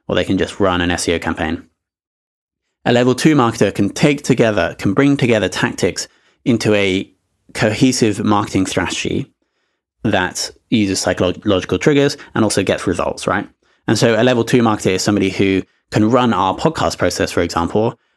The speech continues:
uh, uses psychological triggers and ultimately gets results, 'cause our, our podcast process really brings together, like, five core tactics, which are, like, copywriting, interviewing,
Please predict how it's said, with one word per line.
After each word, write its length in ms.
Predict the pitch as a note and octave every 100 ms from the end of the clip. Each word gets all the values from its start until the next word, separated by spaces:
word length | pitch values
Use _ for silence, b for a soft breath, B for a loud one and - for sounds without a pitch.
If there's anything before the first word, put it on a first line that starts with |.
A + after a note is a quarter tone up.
| -
uh, 40 |
uses 420 | G2 G#2 C3+ C3 -
psychological 520 | A2 A2 G#2+ - G2
triggers 380 | - G2 F#2+ G2
and 120 | G2
ultimately 320 | F#2 G2 F#2
gets 200 | F2+ E2+
results, 360 | G2 F2 E2+ -
'cause 140 | G2+
our, 100 | F2+
our 200 | F#2 F2
podcast 280 | - F#2+ -
process 340 | F2+ - -
really 160 | F#2 E2+
brings 400 | - G2 F2+ -
together, 280 | F2+ E2+ E2
like, 160 | F2
five 360 | - F2 E2+ -
core 260 | - F#2+
tactics, 640 | - - - - - - - _ _ _ -
which 220 | F#2+ -
are, 120 | E2+
like, 240 | E2 D#2 -
copywriting, 680 | G2 F#2+ F2+ F2+ F2+ F2+ _ _ _ _ _ -
interviewing, 720 | G2+ F#2 F#2 F2 E2+ F2+